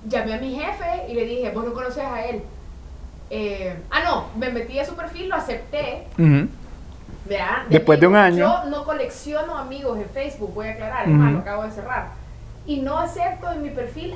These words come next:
Speaker 1: a nadie
Speaker 2: Ujú.
Speaker 1: que no tenga su, mi número de teléfono y que no haya visto más de cuatro veces.
Speaker 2: Ok, o sea que
Speaker 1: O sea, que a mí eso que me vas a ver pasar y yo, "Ay, ve, esa es la niña del Instagram, ve, la voy a buscar en Facebook, la voy a agregar", deny.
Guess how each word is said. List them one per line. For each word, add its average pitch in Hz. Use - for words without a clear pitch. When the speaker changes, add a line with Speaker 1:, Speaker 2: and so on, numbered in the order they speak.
Speaker 1:
a 294
nadie 320
Speaker 2:
Ujú. 165
Speaker 1:
que -
no 302
tenga 302
su, 277
mi 269
número 277
de 269
teléfono 277
y 277
que 254
no 240
haya 262
visto 277
más 240
de 233
cuatro 226
veces. 254
Speaker 2:
Ok, 123
o 120
sea 139
que 151
Speaker 1:
O 226
sea, 240
que 214
a -
mí 277
eso 320
que 320
me 269
vas 277
a 302
ver 294
pasar 311
y 320
yo, 320
"Ay, 453
ve, -
esa 415
es 427
la 403
niña 415
del 415
Instagram, 370
ve, 349
la 320
voy 330
a 330
buscar 349
en 339
Facebook, 349
la 277
voy 294
a 302
agregar", 311
deny. 240